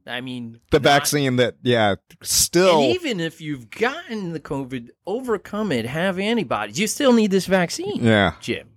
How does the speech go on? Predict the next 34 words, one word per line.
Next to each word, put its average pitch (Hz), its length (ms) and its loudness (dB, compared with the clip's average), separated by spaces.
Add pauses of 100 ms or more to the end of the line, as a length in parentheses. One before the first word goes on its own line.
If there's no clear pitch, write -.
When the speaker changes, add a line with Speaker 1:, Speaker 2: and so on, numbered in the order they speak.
(160)
Speaker 2:
Yeah. 95 320 6 (200)
Speaker 1:
It's, - 200 -14
uh, 180 300 -6 (380)
Speaker 2:
And 135 140 2
it 147 160 4
cracks 175 420 2
me 160 120 2
up 147 200 4
that 120 140 2
I've 110 140 4
never 135 400 2
gotten 120 320 2
a 110 100 2
good 120 300 2
answer 120 540 -2
from 107 340 -2
anybody 120 680 2
on 101 300 -2
the, 98 220 0
the 95 160 -4
pro, 127 580 4
the 101 160 0
super 139 460 0
pro 123 540 4
vaccine 107 680 0
mandate 113 460 0
people 131 420 -2 (460)
when 120 200 0
you 117 180 0
say 110 760 2 (520)
the 120 260 0
question 127 440 2
of, 110 200 0
like, 107 360 -2